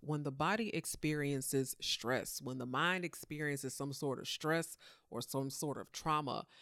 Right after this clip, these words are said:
it is constantly looking for ways to try to regulate itself, to try to get back to some sense of normality or homeostasis or balance. And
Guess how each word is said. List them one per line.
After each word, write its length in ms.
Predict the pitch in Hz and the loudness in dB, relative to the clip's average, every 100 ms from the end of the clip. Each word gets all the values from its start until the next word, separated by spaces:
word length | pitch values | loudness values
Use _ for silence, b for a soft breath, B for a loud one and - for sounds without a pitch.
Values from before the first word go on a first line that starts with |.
| B B - | B B 2
it 200 | 175 180 - | 4 4 4
is 600 | 170 160 143 139 147 - - | 6 8 6 4 -2 -10 -2
constantly 760 | - 180 196 - - 151 156 | 2 4 2 -2 -4 0 0
looking 420 | 139 151 - 151 | 0 -2 0 -4
for 200 | 147 143 | 0 0
ways 400 | 139 139 143 143 - | 2 4 4 2 0
to 120 | 165 | -4
try 300 | - 156 139 | -2 2 2
to 260 | - 156 135 | 2 -4 2
regulate 600 | 151 139 135 131 120 - | 2 2 -2 -2 -2 0
itself, 500 | 127 - - 107 - - | -2 -2 0 -2 -4 -6
to 140 | 151 | -4
try 300 | 139 - 139 | -2 2 2
to 420 | 139 - 151 135 135 B B | 2 2 2 2 -4 B B
get 220 | 139 170 147 | 0 0 4
back 240 | 147 - | 2 4
to 80 | 143 | -6
some 260 | - 151 | -2 -2
sense 400 | 135 - 151 139 - | -2 0 0 0 -2
of 380 | 147 143 131 123 135 b b b | 2 4 2 -2 -8 b b b
normality 800 | 143 147 127 135 160 147 123 120 | -4 0 2 6 6 4 -2 -4
or 180 | 98 131 | -4 -4
homeostasis 1040 | 107 151 151 135 143 - 160 156 139 123 - | -2 -2 0 0 -2 -2 -2 0 -2 -2 -4
or 180 | 147 131 | -2 -2
balance. 680 | 165 135 131 147 123 - - b b b - | 0 2 4 4 0 -6 -10 b b b 0
And 520 | 165 156 151 147 143 | 2 4 4 2 -2